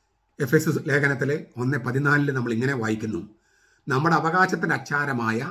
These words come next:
ആദ്യ ഗഡുവായ വാഗ്ദാനത്തിൻ്റെ പരിശുദ്ധാത്മാ-, പരിശുദ്ധാത്മാവിനാൽ നാം മുദ്രിതരായിരിക്കുന്നു." എഫേസോസ് ലേഖനം ഒന്ന് പതിനാല്.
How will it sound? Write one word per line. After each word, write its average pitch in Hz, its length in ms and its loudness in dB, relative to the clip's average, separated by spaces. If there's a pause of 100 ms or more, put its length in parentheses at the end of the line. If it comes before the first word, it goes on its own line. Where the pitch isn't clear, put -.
(180)
ആദ്യ 151 280 0
ഗഡുവായ 123 500 0 (640)
വാഗ്ദാനത്തിൻ്റെ 175 800 2
പരിശുദ്ധാത്മാ-, 127 800 0 (300)
പരിശുദ്ധാത്മാവിനാൽ 127 920 2 (460)
നാം 120 240 2 (840)
മുദ്രിതരായിരിക്കുന്നു." 117 840 2 (720)
എഫേസോസ് 110 480 -6
ലേഖനം 110 260 -4 (120)
ഒന്ന് 110 180 -4
പതിനാല്. 85 460 -8